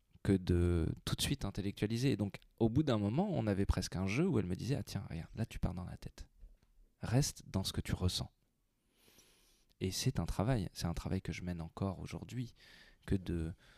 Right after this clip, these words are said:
de me rendre compte combien je peux partir dans mon intellect au lieu d'éprouver. Mais maintenant, je pense avoir un peu grandi et m'être, euh, ren-, enfin, avoir trouvé les, des capacités de m'en rendre compte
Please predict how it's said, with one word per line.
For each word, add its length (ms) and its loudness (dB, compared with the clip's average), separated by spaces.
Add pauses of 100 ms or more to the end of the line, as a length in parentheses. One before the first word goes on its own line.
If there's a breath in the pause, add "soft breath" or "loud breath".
(200 soft breath)
de 80 2
me 140 0
rendre 240 -2
compte 240 -2
combien 380 4
je 100 2
peux 140 4
partir 400 4
dans 100 2
mon 140 0
intellect 600 0 (1000 soft breath)
au 100 0
lieu 160 2
d'éprouver. 400 -4 (800)
Mais 140 6
maintenant, 380 4
je 140 2 (140)
pense 240 6
avoir 220 4
un 140 0
peu 180 8
grandi 640 2
et 60 0
m'être, 380 -2
euh, 500 2 (760 soft breath)
ren-, 200 -10
enfin, 360 -2 (120)
avoir 300 -4
trouvé 340 4
les, 220 6 (360)
des 200 -4
capacités 580 4
de 140 4
m'en 160 2
rendre 300 2
compte 340 -8